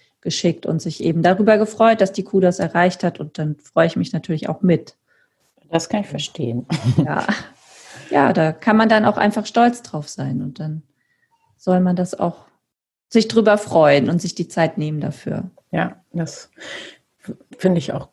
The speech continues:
Speaker 2: gut. Mm, die, der Umkehrschluss aus deinen drei Tricks würde ja jetzt bedeuten, wenn man die beherzigt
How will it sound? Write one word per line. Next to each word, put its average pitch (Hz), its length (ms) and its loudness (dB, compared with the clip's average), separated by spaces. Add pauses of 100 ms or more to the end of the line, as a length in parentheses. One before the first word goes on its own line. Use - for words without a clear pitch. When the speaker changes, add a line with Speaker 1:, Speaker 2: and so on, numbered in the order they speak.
(120)
Speaker 2:
gut. 139 240 -14 (800)
Mm, 185 460 -4 (160)
die, 175 500 4 (1700)
der 160 300 0
Umkehrschluss 214 680 0
aus - 180 -2
deinen 202 240 0
drei 196 220 2
Tricks - 460 -8
würde 208 220 2
ja 185 120 4
jetzt 175 260 -2
bedeuten, 156 580 -2
wenn 185 140 -4
man 180 180 -4
die 208 140 -2
beherzigt 196 1040 0